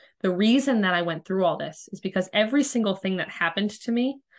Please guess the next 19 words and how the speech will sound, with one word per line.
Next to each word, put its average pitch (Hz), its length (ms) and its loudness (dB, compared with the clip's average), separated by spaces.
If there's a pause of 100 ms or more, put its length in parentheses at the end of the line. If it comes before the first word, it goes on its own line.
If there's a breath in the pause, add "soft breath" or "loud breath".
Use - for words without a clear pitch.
(400 loud breath)
I'm 180 360 -6
very 170 220 -4
distracted 170 440 -8
by 185 60 -6
the 170 100 -6
fact 160 220 -6
I 156 60 -8
have 165 180 -10
blue - 180 -12
on - 120 -12
me 92 80 -14
right - 140 -18
now. 190 100 -12
I'm 214 120 -14
sorry. 214 240 -14 (920)
A 196 80 -4
D 175 100 -4
D. 190 180 -10 (360 loud breath)
Um, 190 220 4